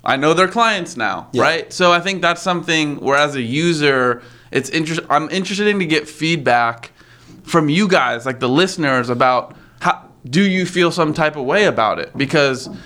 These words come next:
Speaker 1: if you do, I think you should D M us, and you should ta-, and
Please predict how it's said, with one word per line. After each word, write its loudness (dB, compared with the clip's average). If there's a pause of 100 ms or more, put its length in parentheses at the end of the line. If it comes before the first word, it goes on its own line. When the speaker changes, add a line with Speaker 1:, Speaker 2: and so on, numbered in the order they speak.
(220)
Speaker 1:
if 0
you -2
do, 2
I 2
think -4
you 0
should -4
D 2
M 2
us, -2
and -2
you -2
should -4
ta-, 0
and 0